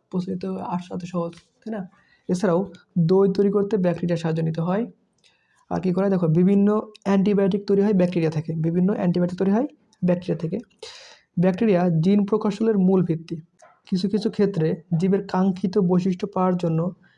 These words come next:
জিনগত পরিবর্তনের কাজে ব্যাকটেরিয়া ব্যবহার করা হয়।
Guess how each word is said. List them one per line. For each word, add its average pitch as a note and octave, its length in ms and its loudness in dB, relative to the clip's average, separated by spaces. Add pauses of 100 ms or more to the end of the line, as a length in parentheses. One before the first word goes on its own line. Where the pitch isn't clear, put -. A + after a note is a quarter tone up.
(240)
জিনগত G3 540 2
পরিবর্তনের F#3 540 0
কাজে F3+ 220 0
ব্যাকটেরিয়া F3+ 380 -2
ব্যবহার E3+ 200 0
করা E3+ 140 -6
হয়। E3+ 160 -12